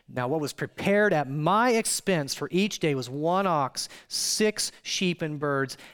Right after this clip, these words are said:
Every ten days, all kinds of wine in abundance. I did, for yet all of this, I did not demand the food allowance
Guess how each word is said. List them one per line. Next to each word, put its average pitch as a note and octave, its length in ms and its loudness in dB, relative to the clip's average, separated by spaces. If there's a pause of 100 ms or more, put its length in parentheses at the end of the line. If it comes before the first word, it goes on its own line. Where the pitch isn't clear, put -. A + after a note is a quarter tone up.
Every F3 280 2
ten A3 440 0
days, D#3 300 2
all F3+ 160 2
kinds F3 340 -2
of C#3+ 160 -2
wine D3+ 380 0
in C#3 180 -4
abundance. B2 640 -6
I C3+ 120 -2
did, C#3 300 0 (360)
for D3+ 180 -2
yet D#3 300 0
all G3 280 2
of F3 120 -2
this, C#3+ 320 0
I D3 100 0
did D#3 240 0
not F3 240 -2
demand C#3+ 460 -2
the A2+ 80 -6
food D3+ 340 -4
allowance B2 560 -2